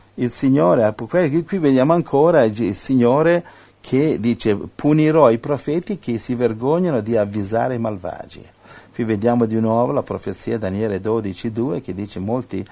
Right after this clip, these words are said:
sorgeranno e risusciteranno a vergogna eterna." Non pa-, non è il lago di fuoco, qui è la vergogna eterna, sono, e sono quelli dell'Odicea, quelli che Gesù vomiterà fuori.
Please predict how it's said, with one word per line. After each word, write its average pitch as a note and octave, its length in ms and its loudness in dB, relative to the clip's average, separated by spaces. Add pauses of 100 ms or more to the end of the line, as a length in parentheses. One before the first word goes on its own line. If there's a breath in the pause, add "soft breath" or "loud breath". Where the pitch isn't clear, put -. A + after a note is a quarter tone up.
(260 loud breath)
sorgeranno A#2 800 2
e - 20 0
risusciteranno A#2+ 1040 -2
a G#2 140 -2
vergogna A2 500 -2
eterna." F#2+ 440 -8
Non F#2 140 -6
pa-, G2+ 120 -2
non G2+ 200 -2
è D3 140 2
il - 480 -8
lago A2 240 4
di G2 140 -2
fuoco, F#2 400 -2
qui A2+ 140 -4
è - 20 0
la G2+ 100 2
vergogna G#2+ 460 -4
eterna, B2 520 0
sono, G#2 360 -6 (280 loud breath)
e - 120 -10
sono G2+ 180 -4
quelli B2+ 200 -2
dell'Odicea, G#2+ 920 -2
quelli G2 240 -6
che F2+ 140 -10
Gesù F#2+ 300 -8
vomiterà F2+ 480 -6
fuori. - 420 -10